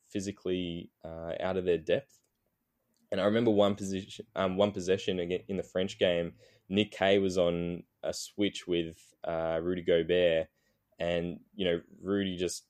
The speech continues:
took him to town. He, you know, he just backed him down, backed him down. And Nick Kay, for all of his fundamental prowess, was just, he just looked just that bit too small for him. Um, and I think there's gonna be instances of that. But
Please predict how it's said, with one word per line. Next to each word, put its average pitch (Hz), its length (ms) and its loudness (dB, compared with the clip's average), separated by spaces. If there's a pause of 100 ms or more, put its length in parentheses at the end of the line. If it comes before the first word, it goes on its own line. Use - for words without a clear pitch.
took - 160 -12
him 90 100 -6
to 82 60 -4
town. 87 300 0
He, 80 340 -8
you 85 120 -6
know, 78 100 -2
he 82 140 -8
just 82 220 -6
backed 90 220 0
him 90 100 -6
down, 87 180 0
backed 87 220 -2
him 87 120 -8
down. 87 460 0 (420)
And 95 140 0
Nick 107 160 2
Kay, 104 240 6
for 101 160 0
all 104 160 6
of 101 60 0
his 98 220 -2
fundamental 95 640 0
prowess, 87 560 4
was 87 220 -4
just, - 440 -6 (240)
he 95 140 -2
just 98 220 -2
looked 104 180 2 (300)
just - 160 -4
that 87 200 2
bit 101 160 0
too 98 160 -4
small 90 280 -2
for 87 280 -4
him. 87 140 -10 (580)
Um, 87 460 4 (100)
and 98 140 2
I - 20 2
think 117 200 0
there's 120 160 2
gonna 117 160 2
be 110 180 2
instances 110 560 -4
of 90 60 -4
that. 76 220 0 (120)
But 92 180 6